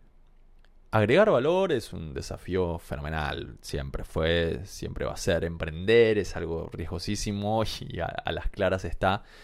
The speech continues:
que, que pagamos muy caro ese precio en, en estos tiempos. Obviamente hay emprendedores que no,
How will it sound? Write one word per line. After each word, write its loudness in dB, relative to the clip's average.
que, -6
que -4
pagamos 0
muy -2
caro 4
ese -2
precio -2
en, -10
en -6
estos -4
tiempos. -8
Obviamente 4
hay 6
emprendedores -2
que -12
no, -14